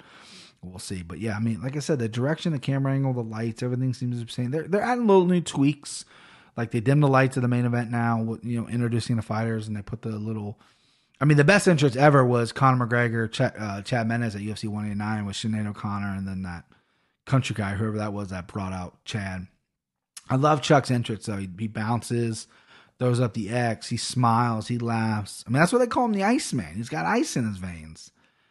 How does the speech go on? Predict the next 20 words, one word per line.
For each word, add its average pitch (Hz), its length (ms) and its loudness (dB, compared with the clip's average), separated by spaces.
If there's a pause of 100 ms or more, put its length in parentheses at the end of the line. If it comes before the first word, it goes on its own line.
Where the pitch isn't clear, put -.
(360)
He 185 120 -4
just 359 200 4
wants 180 160 6
to 104 80 -6
party, 127 480 4
you 123 120 -2
know 143 60 4
what 143 80 4
I 147 40 2
mean? 147 160 2
He's 160 220 2
getting 185 240 -2
through 165 160 6
the 127 80 2
fight 123 400 2
so 123 120 -2
he 117 140 0
can 110 120 -2
fucking 90 300 -8
party. 78 440 -12